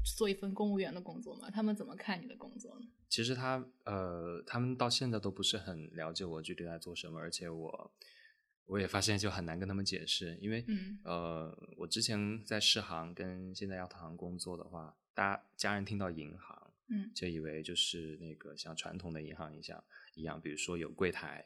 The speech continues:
Speaker 2: 有那个客户经理，
Speaker 1: <laughs> 嗯。
Speaker 2: 要，要，要，要那个可以开户，然后可以存款，但是实际上因为就是我们是政策性银行嘛，
Speaker 1: 嗯。
Speaker 2: 所以就是我们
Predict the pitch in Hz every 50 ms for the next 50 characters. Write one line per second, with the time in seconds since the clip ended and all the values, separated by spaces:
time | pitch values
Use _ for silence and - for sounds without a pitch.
0 | - - - 78 78 82 85 82 - 214 107 98 - - - 214 196 180 185 90
1 | - - - - - - 226 208 190 185 185 175 - _ _ - 95 87 85 85
2 | 90 87 85 82 85 87 85 82 82 87 87 87 85 87 87 87 87 82 - 82
3 | 78 - - - - 95 87 82 80 - - - 92 92 - - - 101 92 87
4 | 85 - - - - - _ _ - 87 87 87 - - - 92 85 - - -
5 | - 87 90 - - 82 78 85 - - - - - - - - _ - 113 101
6 | 104 104 - 95 98 98 - 104 98 101 104 101 101 101 - - - _ _ _
7 | _ _ _ _ _ _ _ - - 98 95 87 82 85 87 101 95 - 110 104
8 | - 104 - - 95 87 80 80 85 - - - - 233 233 208 185 196 185 196
9 | 196 - - 95 92 90 87 92 90 - - 90 82 80 78 80 82